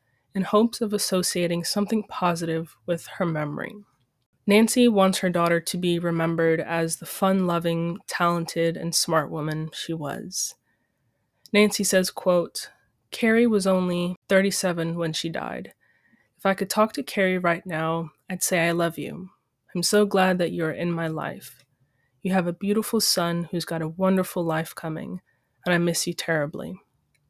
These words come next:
End quote. End of episode thoughts.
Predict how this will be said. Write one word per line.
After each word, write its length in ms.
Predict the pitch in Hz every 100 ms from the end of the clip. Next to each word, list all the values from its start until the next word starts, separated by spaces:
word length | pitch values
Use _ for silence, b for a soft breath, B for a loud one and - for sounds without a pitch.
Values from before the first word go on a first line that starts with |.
| -
End 200 | 185 165
quote. 440 | - 185 - - - _ _ _ _ _ _ _
End 200 | 233 220
of 100 | 202
episode 500 | 196 196 185 190 180
thoughts. 640 | - 185 277 - - -